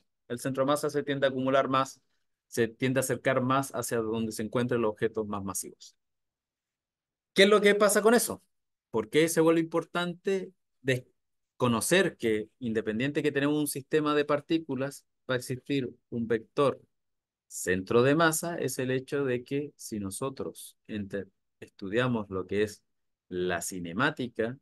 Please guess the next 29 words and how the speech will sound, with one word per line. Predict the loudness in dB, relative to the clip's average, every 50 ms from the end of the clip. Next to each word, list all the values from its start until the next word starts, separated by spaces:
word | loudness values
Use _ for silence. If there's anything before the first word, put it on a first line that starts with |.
| _ _ _ _ _ _ _ _ _ _ _ _ _ _ _ _ _ _ _ _ _
del | -6 -4 -4
objeto, | -4 -6 -2 -2 -2 -2 -2 -6 -12
o | -14 -14 _ _ _ _ _ _ _ _ _ _ _ _ _ _
sea, | _ -10 -8 -6
me | -6 -6
refiero, | -6 -6 -2 -2 0 0 0 -2 -4 -10 _ _ _ _ _ _ _ _ _ _ _ _ _ _ _ _ _ _ _ _ _
eh, | -8 -6 -4 -2 -2 -2 -2 -2 -4 -4 -4 -6 -6 -8 -10 -14 _ -20 -20 _ _ _ _ _ _
si | -6 -4 -4
a | -2
este | 0 -2
objeto | -4 0 -2 -2 0 0 0
yo | 2 2 4 4 2 2 0 -6
le | -6 -4 -2
hago | 0 0 0 0 0
la | 0 0 0
derivada | 0 -2 -2 -2 -2 0 0 0 0
en | -2 -4
función | -8 -12 -10 -10 -8
del | -8 -8 -8 -4
tiempo, | -2 -2 -2 -2 -4 -8 -10 -10
porque | -10 -8 -8 -8
estoy | -2 -2 -2 -2
interesado | 0 -2 -2 -2 -2 0 0 2 4 2
en | 2
descubrir | 2 -2 -6 -2 -2 -2 -4
cuál | -2 _ -2 0 0
es | 0 -2
la | -2 -2 -2 -2
velocidad | -2 -4 -6 -8 -12 -14 -8 -2 -2 -2 -2 -4